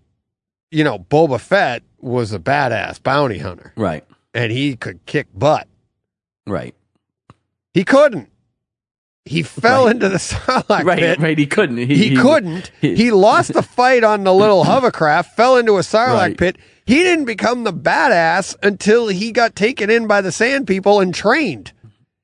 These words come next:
Speaker 2: Right.
Speaker 1: He didn't have any badass in him. It, what,
Speaker 2: <laughs>
Speaker 1: what we grew up
Speaker 2: True.
Speaker 1: with was all a
Speaker 2: Right.
Speaker 1: myth. And then he
Speaker 2: Yeah.
Speaker 1: came out and was like, 'cause he couldn't even fight.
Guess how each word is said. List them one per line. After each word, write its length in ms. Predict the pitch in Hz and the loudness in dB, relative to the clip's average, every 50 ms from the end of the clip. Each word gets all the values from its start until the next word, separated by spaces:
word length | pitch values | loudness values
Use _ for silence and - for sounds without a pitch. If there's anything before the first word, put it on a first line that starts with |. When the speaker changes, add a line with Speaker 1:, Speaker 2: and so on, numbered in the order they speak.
| _ _ - | _ _ -4
Speaker 2:
Right. 180 | 127 120 - | 0 2 4
Speaker 1:
He 80 | 294 381 | 4 6
didn't 240 | 440 440 427 339 269 | 6 4 4 2 0
have 140 | 247 - 247 | 0 0 0
any 220 | 240 330 440 381 | 0 0 0 0
badass 600 | 233 151 160 151 151 156 156 151 151 143 131 - | 0 0 0 0 0 2 2 2 0 0 0 0
in 160 | 180 165 156 | 0 2 2
him. 240 | 151 147 143 139 - _ - | 2 0 -2 -4 -8 _ 0
It, 180 | 196 202 196 185 | 2 2 2 2
what, 240 | 185 170 190 175 - - - - | 0 0 0 0 -4 -10 -12 -12
Speaker 2:
<laughs> 120 | 127 _ | -6 _
Speaker 1:
what 180 | - 214 - 196 | 0 0 0 0
we 120 | 202 269 302 | 0 0 0
grew 300 | 277 262 254 247 233 226 | 2 4 4 6 6 6
up 160 | 277 359 - | 4 2 2
Speaker 2:
True. 300 | - 208 233 240 180 151 | 2 2 2 2 2 2
Speaker 1:
with 220 | 143 127 - - - | 0 -2 -4 -4 -2
was 200 | 220 240 240 180 | 0 0 2 4
all 200 | 220 226 254 269 | 2 2 4 4
a 40 | 262 | 2
Speaker 2:
Right. 80 | 262 247 | 2 2
Speaker 1:
myth. 460 | 247 294 392 415 339 - - - - - _ _ _ _ _ _ _ _ _ _ _ - - - | 2 2 4 4 2 0 -2 -10 -12 -12 _ _ _ _ _ _ _ _ _ _ _ -20 -14 -8
And 180 | - 214 226 233 | -4 -4 -2 0
then 120 | 247 247 247 | 0 0 0
he 60 | 240 | -2
Speaker 2:
Yeah. 40 | 202 | -2
Speaker 1:
came 300 | - 240 233 240 226 220 | -2 -2 -2 0 0 0
out 220 | 247 302 320 285 233 | 2 2 2 2 0
and 80 | 220 | 0
was 100 | 214 196 | 0 0
like, 160 | 185 196 180 | 0 0 -2
'cause 140 | - - 202 | 0 0 0
he 100 | 214 233 | 0 0
couldn't 240 | - - 427 403 381 | 2 2 2 4 4
even 220 | 370 339 359 311 | 4 4 2 0
fight. 480 | - - - - 294 339 415 440 320 | -2 -6 -6 -2 0 0 2 0 0